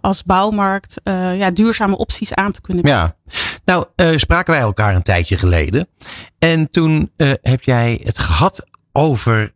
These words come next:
Speaker 2: eh, dat jullie, eh, niet alleen makers helpen met het verduurzamen van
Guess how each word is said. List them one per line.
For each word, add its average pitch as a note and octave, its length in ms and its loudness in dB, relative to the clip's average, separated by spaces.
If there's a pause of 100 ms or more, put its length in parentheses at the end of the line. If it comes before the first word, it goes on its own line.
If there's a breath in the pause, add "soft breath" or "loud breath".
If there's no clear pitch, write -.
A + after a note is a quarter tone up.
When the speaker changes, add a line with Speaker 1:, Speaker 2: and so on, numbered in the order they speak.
(120)
Speaker 2:
eh, A2 220 0 (100)
dat G#2+ 280 -2
jullie, F#2+ 460 0
eh, G2+ 200 0
niet G#2+ 200 0
alleen G2 300 0
makers F#2 380 0
helpen F#2+ 300 2
met F#2 100 2
het D#2 140 -2
verduurzamen F2+ 680 0
van F2 300 0